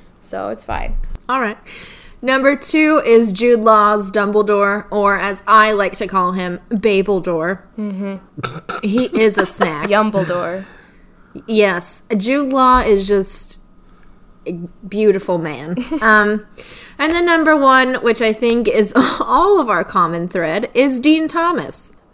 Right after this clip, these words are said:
Speaker 1: Yes.
Speaker 2: Like I said before, if we had a mascot for this episode, I feel like it would be him.
Speaker 1: At least we
Speaker 2: So.
Speaker 1: can sleep easy knowing that all of us think Dean Thomas deserves to be in the top spot.
Speaker 2: Right.
Speaker 1: So I'd say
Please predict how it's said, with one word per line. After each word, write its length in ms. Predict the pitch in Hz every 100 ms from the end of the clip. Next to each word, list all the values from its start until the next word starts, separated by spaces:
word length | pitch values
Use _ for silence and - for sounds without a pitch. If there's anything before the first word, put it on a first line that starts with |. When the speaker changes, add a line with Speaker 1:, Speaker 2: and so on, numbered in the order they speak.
| _ -
Speaker 1:
Yes. 500 | 208 202 - - -
Speaker 2:
Like 180 | 240 240
I 120 | 240
said 260 | 247 247 226
before, 440 | 233 - 240 151
if 200 | - 196
we 120 | 202 220
had 160 | 226
a 40 | 202
mascot 640 | 196 190 220 - 226 170
for 100 | 247
this 200 | 233 233
episode, 600 | 226 233 240 - 269 294
I 80 | 240
feel 180 | 190 202
like 180 | 196 196
it 120 | 175
would 100 | 208
be 140 | 214 220
him. 300 | 208 147 175
Speaker 1:
At 120 | 247
least 240 | 277 320 -
we 60 |
Speaker 2:
So. 60 | 311
Speaker 1:
can 140 | 294 262
sleep 300 | - 254 -
easy 380 | 226 208 208
knowing 320 | 190 180 185 185
that 160 | 175
all 200 | - 185
of 100 | 185
us 400 | 175 175 - - - - - - -
think 320 | - 185 175
Dean 160 | - 170
Thomas 360 | 180 170 165 165
deserves 400 | 175 180 165 -
to 60 | 180
be 260 | 175 160 - - - _ -
in 140 | 269
the 80 | 226
top 280 | 214 170 165
spot. 240 | - 185
Speaker 2:
Right. 320 | 175 180 170 -
Speaker 1:
So 360 | 226 208 202 -
I'd 160 | 240
say 360 | 240 254 240 -